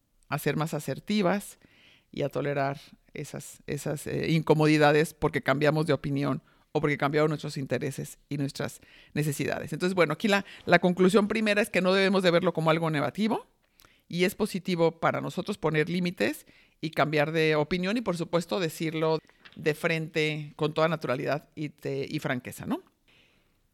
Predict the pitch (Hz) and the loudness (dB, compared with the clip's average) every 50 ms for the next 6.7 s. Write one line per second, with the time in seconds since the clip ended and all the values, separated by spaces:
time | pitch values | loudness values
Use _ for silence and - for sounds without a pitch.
0 | - - _ _ _ _ _ _ - - 208 208 233 262 277 277 277 - 240 - | -20 -20 _ _ _ _ _ _ -6 -4 -2 -2 0 0 -2 -2 -4 -4 -6 -4
1 | 233 233 240 226 233 - 240 - 202 196 190 190 190 - - 214 226 - - 190 | -2 -2 -2 -2 -2 -4 -6 -4 -2 0 0 0 -2 -4 -6 -6 -6 -4 -4 -4
2 | 185 185 196 180 165 156 - 165 160 160 165 - - - 151 147 - - 156 160 | -4 -2 -2 -4 -4 -2 -2 -2 -2 -2 -2 -4 -6 -6 -8 -6 -6 -6 -4 -4
3 | 156 151 - - _ - - 147 - 156 160 175 170 170 180 - 175 165 - 170 | -4 -4 -6 -8 _ -8 -8 -4 -2 -2 -2 0 0 -2 0 0 0 2 2 2
4 | - - 190 175 170 156 156 151 - - 147 143 - 143 139 135 - 117 - - | 2 4 4 4 4 2 0 -2 -6 -6 -6 -4 -4 -4 -4 -4 -6 -8 -8 -10
5 | - - - - - - - - 180 196 196 - - 220 214 247 254 254 247 240 | -12 -10 -8 -8 -8 -8 -8 -8 -8 -8 -6 -2 0 2 2 4 4 2 2 2
6 | 247 240 226 196 185 175 - 196 180 - 196 247 277 - | 2 0 0 0 -2 -2 0 -2 -2 -2 -2 -4 -4 -6